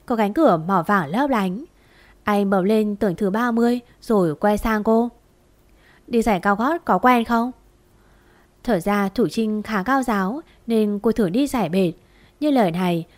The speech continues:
đôi giày cao gót mới phù hợp với bộ váy cô đang mặc trên người. Cô không nghĩ Thiên Vũ để ý tới cả điều này. Cô vội xua tay. "Không đâu,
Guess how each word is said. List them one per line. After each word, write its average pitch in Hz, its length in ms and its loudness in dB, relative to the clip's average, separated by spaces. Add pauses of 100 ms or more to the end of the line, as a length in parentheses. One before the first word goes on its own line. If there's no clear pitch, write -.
(120)
đôi 220 140 0
giày 185 200 -2
cao 196 180 -2
gót 277 400 -4
mới 220 120 0
phù 269 160 0
hợp 190 200 2 (200)
với 202 100 -4
bộ 254 160 2
váy 190 300 -4
cô 262 120 2
đang 220 160 0
mặc 190 180 -4
trên 294 260 0
người. 185 340 2 (540)
Cô 202 220 2
không 214 200 0
nghĩ 226 280 -4
Thiên 226 220 0
Vũ 240 340 -2
để 254 140 -2
ý 202 140 0
tới 196 160 -2
cả 269 240 -2
điều 180 240 2
này. 180 340 -2 (340)
Cô 202 240 2
vội 202 240 0
xua 233 240 0
tay. 233 300 -2 (720)
"Không 247 260 2
đâu, 220 220 0